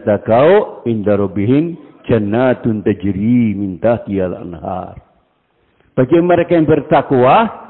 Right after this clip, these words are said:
Allah Subhanahu wa taala memberikan jannatun tajri, taman-taman, bukan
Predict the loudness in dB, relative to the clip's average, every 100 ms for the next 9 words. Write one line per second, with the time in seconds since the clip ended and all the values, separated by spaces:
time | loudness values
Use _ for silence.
0 | -20 _ _ _ 0 2 4 2 2 4
1 | 4 2 2 2 2 2 4 4 2 0
2 | -12 -20 -20 -20 -20 _ _ _ -2 0
3 | 0 -2 0 0 0 -4 -12 -20 -4 0
4 | 2 2 0 0 -2 0 -2 -2 -2 -2
5 | -6 -14 _ -2 0 2 2 2 0 0
6 | 0 2 0 -2 -6 -14 -20 _ -10 -4
7 | -4